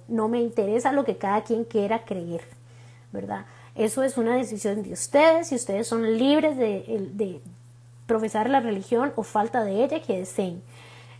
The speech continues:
Y hago este live para quien quiera escucharlo y quien quiera aprender de mi experiencia como atea, pero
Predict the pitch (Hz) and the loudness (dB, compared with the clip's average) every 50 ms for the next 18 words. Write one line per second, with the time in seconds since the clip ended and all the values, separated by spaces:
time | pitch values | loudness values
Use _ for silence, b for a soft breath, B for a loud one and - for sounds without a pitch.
0 | - - - 214 208 202 202 202 - - - 226 226 247 262 294 294 285 294 254 | -14 -6 -2 0 0 0 0 -2 0 2 4 6 6 8 8 6 6 6 4 2
1 | 220 214 220 247 320 - - 277 254 247 254 - 214 214 202 - - - 226 214 | 2 6 8 8 6 6 4 0 0 0 0 -2 -2 -2 -2 -2 0 2 4 4
2 | 208 202 196 185 185 - - - - - - 233 220 190 - - 208 208 - 196 | 4 4 4 4 2 0 -6 -18 -20 -6 -4 -2 -2 -2 -4 -6 -6 -4 2 4
3 | 190 208 254 285 330 415 480 480 B B B B B B B B - 240 - - | 6 8 8 6 6 4 0 -2 B B B B B B B B -6 -6 -4 -2
4 | 226 214 220 214 - 220 208 226 226 220 - 240 233 233 233 220 214 214 196 196 | -2 -2 -2 -2 -2 0 2 2 2 2 2 0 -2 0 0 -2 0 0 0 -2
5 | 214 240 202 - 220 185 185 190 196 196 170 175 - - 233 226 220 220 254 240 | -2 -2 -2 -2 -4 -2 -2 -2 -2 -4 -4 -6 -4 -4 -2 -2 -2 -2 -4 -4
6 | 254 262 240 220 220 - 185 220 339 - - B B B B B B B - - | -2 -2 -2 -2 -2 -2 0 0 0 0 -2 B B B B B B B -20 -20
7 | - - 226 226 233 240 285 330 320 | -2 2 4 4 6 6 6 4 2